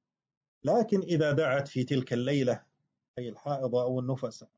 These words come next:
"لكن إذا دعت في تلك الليلة، إذا دعت ربها وتعلقت بفضله ورحمته،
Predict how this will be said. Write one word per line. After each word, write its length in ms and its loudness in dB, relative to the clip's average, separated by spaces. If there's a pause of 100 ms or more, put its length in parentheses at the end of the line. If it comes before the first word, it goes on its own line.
(420)
"لكن 280 2
إذا 220 4
دعت 360 0
في 140 0
تلك 280 -2
الليلة، 480 0 (960)
إذا 200 0
دعت 360 0
ربها 560 0 (1000)
وتعلقت 680 2
بفضله 580 0
ورحمته، 580 0